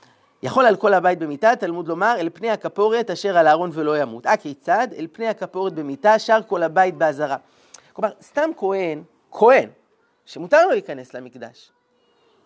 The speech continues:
אבל אין לו סיבה שעכשיו צריך לעשות עבודה מסוימת. הוא רוצה להיכנס בשביל ההשראה, בשביל החוויה. האם מותר לו? התשובה היא לא. אפילו כהן צריך להיכנס רק כשיש כאן מטרה, יש לו,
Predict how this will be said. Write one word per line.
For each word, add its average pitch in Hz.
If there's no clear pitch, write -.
אבל 185
אין 339
לו 320
סיבה 240
שעכשיו 208
צריך 196
לעשות 185
עבודה 151
מסוימת. 135
הוא 302
רוצה 370
להיכנס 311
בשביל 262
ההשראה, 294
בשביל 208
החוויה. 180
האם 233
מותר 240
לו? 285
התשובה 180
היא 208
לא. 190
אפילו 330
כהן 240
צריך 254
להיכנס 226
רק 226
כשיש 220
כאן 220
מטרה, 214
יש 220
לו, 240